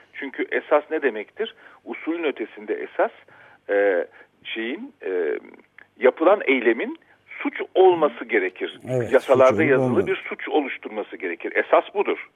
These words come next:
Speaker 1: Yani yasada öngörülmeyen bir suç yoktur. Mahkeme yasada öngörmeyen bir suçu, e, ihdas edemez. Hele Türkiye, e, ve kıta Avrupası, e,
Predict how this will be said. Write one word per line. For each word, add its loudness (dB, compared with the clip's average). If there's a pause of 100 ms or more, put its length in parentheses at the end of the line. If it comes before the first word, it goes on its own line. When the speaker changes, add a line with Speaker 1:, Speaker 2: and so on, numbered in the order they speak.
Speaker 1:
Yani 4
yasada 4
öngörülmeyen -2
bir -12
suç -12 (320)
yoktur. 0
Mahkeme -2
yasada 0
öngörmeyen 0
bir -10
suçu, -10 (440)
e, 4
ihdas 0
edemez. 0
Hele 0 (300)
Türkiye, 0
e, -2 (140)
ve -2
kıta 0
Avrupası, 0 (460)
e, -4